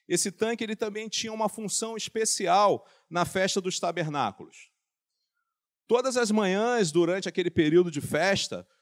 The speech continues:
os sacerdotes, eles tocavam, é, em alto e bom som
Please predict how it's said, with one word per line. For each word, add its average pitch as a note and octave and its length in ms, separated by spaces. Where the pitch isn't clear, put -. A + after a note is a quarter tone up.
os C3+ 120
sacerdotes, E3+ 580
eles E3 200
tocavam, E3+ 760
é, C#3+ 280
em E3 140
alto A3+ 260
e G3+ 40
bom F#3 200
som G3 480